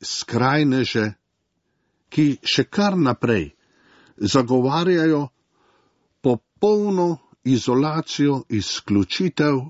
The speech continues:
ignoriranje cerkve. Te pa danes imenujejo laični fundamentalisti. In, eh, recimo, nemški filozof Jürgen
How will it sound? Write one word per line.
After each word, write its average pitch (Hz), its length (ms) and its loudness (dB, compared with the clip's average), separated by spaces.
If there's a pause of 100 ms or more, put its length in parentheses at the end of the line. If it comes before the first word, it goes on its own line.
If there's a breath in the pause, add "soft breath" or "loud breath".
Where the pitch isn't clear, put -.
(280)
ignoriranje 117 1080 2 (600)
cerkve. - 540 -2 (1040 soft breath)
Te 196 320 4 (220)
pa 117 120 -2
danes 151 560 0
imenujejo 127 800 2
laični 110 800 -2 (120)
fundamentalisti. 92 1040 -2 (1160 loud breath)
In, 147 400 4
eh, 120 380 2 (180)
recimo, 127 760 0
nemški 131 640 0 (340)
filozof 120 540 0 (160)
Jürgen 113 480 0